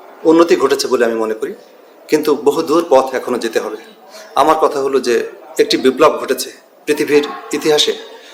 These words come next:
পৃথিবীর ইতিহাসে অন্যতম একটা, আহ, সেরা বিপ্লব। বিপ্লবকে আমরা যেভাবে ডিফাইন করি,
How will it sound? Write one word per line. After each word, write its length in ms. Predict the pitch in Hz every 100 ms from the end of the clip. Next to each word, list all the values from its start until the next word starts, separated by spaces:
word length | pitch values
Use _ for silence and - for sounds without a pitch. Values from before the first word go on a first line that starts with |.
| - -
পৃথিবীর 340 | 160 165 156
ইতিহাসে 400 | 151 160 156 -
অন্যতম 640 | 170 151 165 165 170 180 180 - - - - - - -
একটা, 500 | 139 - 127 113 - - - - - -
আহ, 380 | 123 113 110 104 - - - - -
সেরা 480 | - 156 143 135 -
বিপ্লব। 480 | 127 127 117 101 - - - - - - - - - -
বিপ্লবকে 500 | 127 135 143 - 151
আমরা 160 | 135 135
যেভাবে 300 | 120 131 131
ডিফাইন 420 | 117 123 165 180
করি, 200 | 127